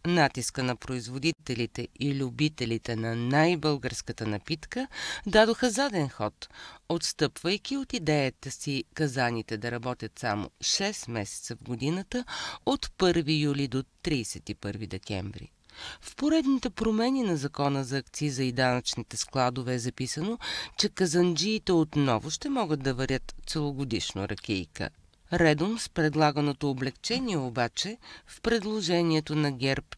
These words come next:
цъка ново ограничение. В закона се въвежда понятието „малък обект за дестилация“,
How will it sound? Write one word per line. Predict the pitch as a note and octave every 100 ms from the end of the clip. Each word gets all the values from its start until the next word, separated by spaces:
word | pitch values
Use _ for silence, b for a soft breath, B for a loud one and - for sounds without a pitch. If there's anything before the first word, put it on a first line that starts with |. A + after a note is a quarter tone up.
| -
цъка | - D3+ C#3+ - C3 B2 - -
ново | D3+ D#3 E3+ D3+ A#2 G#2+ - -
ограничение. | A2+ A2 G2 F#2+ G2+ - A2 A2+ - - - B B B B
В | F#3+
закона | F3+ - D#3+ D3
се | - C#3+
въвежда | C3 C3 C3+ C3 A#2+ B2 B2+
понятието | - C3+ B2 B2 - B2+ A#2+ C#3 -
„малък | D3 D3 C#3+ D3+ A3 - - -
обект | D#3 A#2+ A2+ - - -
за | A2+ A2+
дестилация“, | A2 A2+ - A#2+ G#2 G#2+ - G3+ C#4+